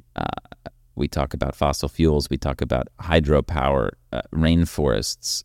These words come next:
um, we talk about, um, timber, uh, all kinds of incredibly lucrative, uh, resources. Uh, that,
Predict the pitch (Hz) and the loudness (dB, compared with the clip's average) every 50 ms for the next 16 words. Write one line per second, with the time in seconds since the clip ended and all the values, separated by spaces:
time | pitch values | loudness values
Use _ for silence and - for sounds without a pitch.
0 | - - - 67 65 55 - 50 50 - - _ _ _ _ _ _ _ _ - | -8 -6 -4 -2 -2 -2 -4 -4 -6 -6 -8 _ _ _ _ _ _ _ _ -4
1 | 73 76 - 95 76 69 - 67 60 65 64 62 58 - - - _ - - - | -2 0 2 2 2 2 0 -2 -2 -2 0 0 -2 -4 -6 -10 _ -12 -10 -10
2 | - - - - - - - - - - - _ _ _ _ _ _ _ _ _ | -10 -10 -10 -10 -10 -8 -8 -8 -8 -10 -12 _ _ _ _ _ _ _ _ _
3 | _ _ _ _ - - 95 95 92 90 76 71 64 - - - - - - - | _ _ _ _ 0 2 4 4 4 4 2 2 0 -2 -4 -8 -10 -10 -10 -8
4 | - - - - - - - - _ _ _ _ _ _ _ _ - 90 95 104 | -8 -10 -10 -12 -14 -16 -20 -20 _ _ _ _ _ _ _ _ -2 2 4 4
5 | 104 98 - - 95 92 90 90 87 76 73 67 - - - - _ _ _ _ | 4 4 2 2 4 4 6 4 4 2 0 -4 -6 -10 -16 -20 _ _ _ _
6 | _ _ _ _ _ _ _ _ - 92 85 85 - - - 101 95 98 90 80 | _ _ _ _ _ _ _ _ 0 2 2 2 2 2 4 4 4 6 4 4
7 | 78 69 69 76 85 80 - - 73 69 60 - - - - _ _ _ _ _ | 4 4 4 2 2 2 0 -2 -2 -2 -2 -2 -6 -12 -18 _ _ _ _ _
8 | _ _ _ _ _ _ - 55 - - - 55 69 78 90 92 - - - 64 | _ _ _ _ _ _ -6 -6 -6 -6 -6 -4 0 0 2 2 2 0 0 0
9 | 60 - - - - - - - - - _ _ _ _ _ _ _ _ _ _ | 0 0 -2 -6 -8 -8 -8 -10 -10 -12 _ _ _ _ _ _ _ _ _ _
10 | _ - - - - - - 90 - | _ -12 -10 -10 -4 0 2 2 2